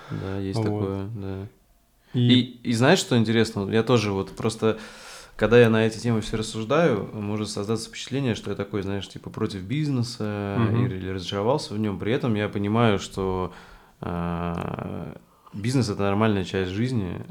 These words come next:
Speaker 1: это абсолютно нормально. Вопрос в
Speaker 2: Конечно.
Speaker 1: том, что действительно, э, ш-,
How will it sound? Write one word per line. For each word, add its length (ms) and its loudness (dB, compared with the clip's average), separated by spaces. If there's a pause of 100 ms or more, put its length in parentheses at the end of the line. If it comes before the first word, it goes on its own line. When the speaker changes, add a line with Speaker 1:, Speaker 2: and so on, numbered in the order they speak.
Speaker 1:
это 160 -8
абсолютно 400 -6
нормально. 440 -4
Вопрос 340 0
в 40 4
Speaker 2:
Конечно. 140 4
Speaker 1:
том, 100 6
что 440 -2 (320)
действительно, 640 -2 (600)
э, 580 -6
ш-, 160 -10